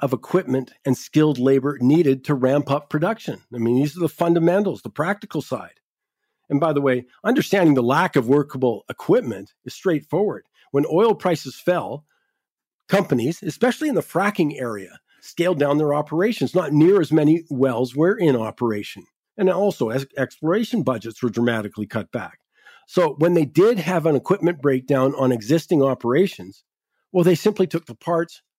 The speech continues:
from the idle, uh, idle rigs and other equipment. There was no need to spend the money to replace them. But now, when more rigs, for example, are in operation,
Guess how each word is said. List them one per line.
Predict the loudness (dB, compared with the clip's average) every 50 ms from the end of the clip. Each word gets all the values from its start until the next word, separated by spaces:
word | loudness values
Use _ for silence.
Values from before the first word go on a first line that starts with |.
| _ _
from | -2 0 2 4
the | 2 2
idle, | 2 0 0 0 0 0 -2 -2 -4 -8
uh, | -16 -16 -14 -12
idle | -6 -2 0 2 2 2 2 2
rigs | 2 0 0 0 0 -2 -2 -2
and | 0 0 0 -2 -2
other | -2 0 0 0 -2
equipment. | -2 -2 -6 -6 -6 -10 -16 -20 _ _ _ _ _ _ _ _ _ _ _ _ _ _
There | -4 -2
was | 2 2
no | 4 4 4
need | 4 4 2 0
to | -4 -10
spend | -4 -2 -2 -2 0
the | 0
money | 0 0 2 4 2 2 2
to | 0 -4
replace | -6 -8 -6 -2 0 0 0 0 -2
them. | -8 -8 -8 -10 -14 _ _ _ _ _ _ _ _ _ _ _ _ _ _ _
But | -8 -6 -4
now, | -2 -2 -2 0 -2 -2 -4 -6 -10 -12 -12 -14 _ _ _ _ _ _ _ _ _ _
when | -2 0 2 2
more | 4 4 4 2 2 0 -2 -4 -4
rigs, | 0 2 2 2 2 -2 -6
for | -2 -2 -2
example, | -2 0 0 0 0 0 -2 -2 0 0 2
are | 2 2
in | 0
operation, | 0 -2 -4 -4 -4 -4 0 0 0 0 0 -4 -4 -4 -4 -8